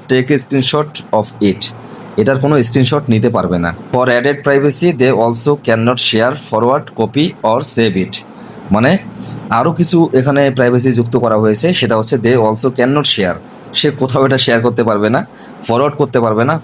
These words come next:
কপি এবং সেভ করতে পারবে না। So এটা আপনাদের জন্য কিন্তু অনেক গুরুত্বপূর্ণ, যারা বিশেষ করে WhatsApp-এ ছবি পাঠান কিন্তু চান যে আমার ছবিটা যেন সে তার গ্যালারিতে সেভ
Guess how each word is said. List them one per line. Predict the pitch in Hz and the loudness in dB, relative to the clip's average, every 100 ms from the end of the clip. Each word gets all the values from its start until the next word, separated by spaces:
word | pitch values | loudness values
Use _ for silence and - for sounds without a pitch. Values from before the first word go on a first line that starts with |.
| - | -2
কপি | 127 165 165 | 0 2 2
এবং | 127 170 208 | 2 0 -4
সেভ | - - 147 - | -4 -2 -2 0
করতে | 120 117 | -2 0
পারবে | 95 92 90 | -2 0 0
না। | 87 95 - - - - | -2 -4 -10 -8 -2 2
So | 156 | 4
এটা | 151 131 | 4 2
আপনাদের | 123 135 143 | 0 0 0
জন্য | 127 139 | 0 0
কিন্তু | 143 147 147 | 2 0 2
অনেক | - 156 135 | 2 2 2
গুরুত্বপূর্ণ, | 143 147 143 147 156 180 | 2 2 2 2 2 2
যারা | 123 120 | 2 2
বিশেষ | 113 120 127 | 2 0 0
করে | 135 | 2
WhatsApp-এ | 113 113 - 127 | 2 0 -2 -2
ছবি | - 117 127 | 0 2 2
পাঠান | 123 151 151 | 0 -2 0
কিন্তু | 139 135 | 0 0
চান | 131 139 123 120 127 | 0 0 0 0 0
যে | 117 120 | 0 2
আমার | 113 113 | 2 0
ছবিটা | 113 104 113 | 0 0 2
যেন | 110 107 | 2 0
সে | 101 135 - - - - - | 0 0 -2 -12 -20 -20 -4
তার | 110 101 117 | -4 -2 -2
গ্যালারিতে | 110 120 113 113 160 - - - | 0 2 2 2 0 -2 -12 -10
সেভ | - - | -4 0